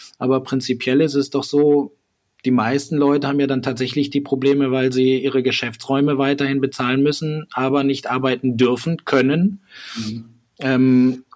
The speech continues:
Speaker 1: und das sind laufende Kosten, ne? Also alle
Speaker 2: Gastronomie
Speaker 1: laufenden
Speaker 2: zum
Speaker 1: Kosten.
Speaker 2: Beispiel.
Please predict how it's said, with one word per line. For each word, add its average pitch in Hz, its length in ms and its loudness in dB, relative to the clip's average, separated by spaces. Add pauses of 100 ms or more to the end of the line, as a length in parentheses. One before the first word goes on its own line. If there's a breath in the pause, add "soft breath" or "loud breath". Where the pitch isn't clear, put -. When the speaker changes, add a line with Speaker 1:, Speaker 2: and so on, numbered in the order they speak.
Speaker 1:
und 127 160 0
das 127 140 0
sind 135 120 2
laufende 123 360 2
Kosten, 175 420 0
ne? 180 400 2
Also 117 200 -4
alle 120 40 2
Speaker 2:
Gastronomie 143 280 2 (200)
Speaker 1:
laufenden 156 80 -6
Speaker 2:
zum 123 140 -2
Speaker 1:
Kosten. 143 340 -2
Speaker 2:
Beispiel. 107 160 -12